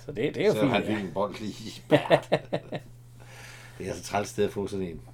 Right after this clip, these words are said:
Speaker 2: i nakken.
Speaker 1: Og lige i nakken, ja. Fru Sejersen.
Speaker 2: Hun skovler sne.
Speaker 1: Ja, det skal jeg jo gøre. Især når man er husejer, hva, Jan?
Speaker 2: Hvorfor fryser hun fingrene under vandet på?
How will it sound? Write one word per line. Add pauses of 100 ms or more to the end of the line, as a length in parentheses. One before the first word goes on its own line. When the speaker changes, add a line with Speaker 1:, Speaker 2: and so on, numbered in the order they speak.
(140)
Speaker 2:
i
nakken.
Speaker 1:
Og
lige
i
nakken,
ja. (800)
Fru
Sejersen. (100)
Speaker 2:
Hun
skovler
sne. (300)
Speaker 1:
Ja, (220)
det
skal
jeg
jo
gøre.
Især
når
man
er
husejer,
hva,
Jan? (100)
Speaker 2:
Hvorfor
fryser
hun
fingrene (380)
under
vandet
på?